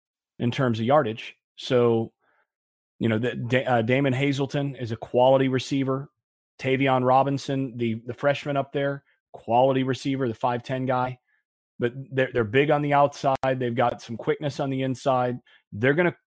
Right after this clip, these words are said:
cause you some problems. And the biggest problem is, again, you got Trey Turner and, and Hazleton that can go up and, and get the football on the outside.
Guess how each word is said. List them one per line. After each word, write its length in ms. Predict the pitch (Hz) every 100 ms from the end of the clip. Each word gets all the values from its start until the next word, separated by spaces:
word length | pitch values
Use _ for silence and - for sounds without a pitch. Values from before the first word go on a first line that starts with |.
| -
cause 340 | - 170 185
you 100 | 170
some 180 | 151 156
problems. 520 | 175 208 165 131 123
And 80 | 123
the 60 | 123
biggest 280 | 185 185
problem 340 | - 214 202 131
is, 100 | 127
again, 260 | 131 151
you 80 | 120
got 220 | 127 127
Trey 180 | - 143
Turner 340 | - 147 139 123
and, 200 | 120 -
and 340 | 127 117 117
Hazleton 680 | 127 170 151 123 127 123 123 _ _ _ _ _ _ -
that 180 | 127 120 _ _ _ _ -
can 180 | 135
go 220 | 120 135 131
up 180 | 135
and, 220 | 123 117 131
and 240 | 120 107
get 180 | 135 131
the 80 | 117
football 640 | 170 175 117 104 98 - -
on 120 | 131
the 120 | 123
outside. 680 | 120 110 - 151 131 135 110